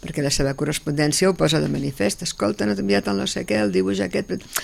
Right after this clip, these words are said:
ah, com està a forma, com està?» I les postals que ha dit en Ramon Casas, que són precioses, doncs, eh, és una divulgació d'aquesta edició de Pèl i Ploma i de Forma, perquè tot fa cap cap al mateix, eh?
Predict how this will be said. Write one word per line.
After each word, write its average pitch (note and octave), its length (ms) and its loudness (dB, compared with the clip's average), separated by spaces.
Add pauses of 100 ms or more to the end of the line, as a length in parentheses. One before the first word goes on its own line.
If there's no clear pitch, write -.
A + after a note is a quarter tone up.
(320)
ah, F3 460 4
com E3+ 180 2
està E3+ 220 2
a E3 40 0
forma, G#3+ 340 4
com E3+ 140 -2
està?» D#3+ 200 -4
I E3+ 80 2
les D#3 220 4
postals A3+ 500 4
que A#3 80 2
ha G3 60 2
dit F#3+ 140 2
en F3 120 0
Ramon D#3 340 -2
Casas, F3+ 680 -2
que D#3+ 80 -12
són C#3+ 180 -6
precioses, G3+ 800 2 (540)
doncs, F3 360 4
eh, F3 260 8
és E3+ 200 6
una G3 200 12
divulgació E3 960 8 (120)
d'aquesta D3+ 840 4
edició D3+ 540 6
de D3+ 120 6
Pèl D#3 200 4
i D3+ 40 2
Ploma D3 340 4
i D3 40 4
de D#3+ 120 2
Forma, D#3 420 2
perquè D#3 300 0
tot D#3+ 180 4
fa D#3 140 2
cap D3+ 200 0
cap F3+ 180 -2
al D3 120 2
mateix, D3+ 480 0 (240)
eh? F3+ 200 0